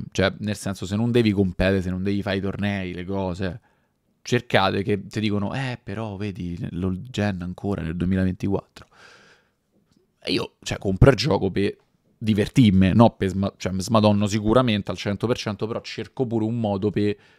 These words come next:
deve essere divertente, cioè deve di-, il gioco mi deve far dire, "Ok, famosa un'altra partita, famosa un'altra partita, famosa un'altra partita", perché vinco o perdo, mi diverto uguale. Quindi Provatele entrambe, perché quest'anno con la standard, e sia con standard che Ultimate,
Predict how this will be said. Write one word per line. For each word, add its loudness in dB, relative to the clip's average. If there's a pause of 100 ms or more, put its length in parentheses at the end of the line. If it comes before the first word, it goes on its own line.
(340)
deve 6
essere 2
divertente, 2
cioè 0
deve -4
di-, -6
il -8
gioco -4
mi -4
deve -6
far -6
dire, -8
"Ok, -6
famosa -2
un'altra -8
partita, -8 (560)
famosa -4
un'altra -6
partita, 0
famosa -4
un'altra -6
partita", -4
perché -8
vinco -4
o 0
perdo, -6
mi -6
diverto -4
uguale. -4 (420)
Quindi -2 (880)
Provatele 0
entrambe, -4
perché -8
quest'anno -2
con 0
la 2
standard, -2
e -4
sia -4
con -6
standard -6
che -2
Ultimate, -6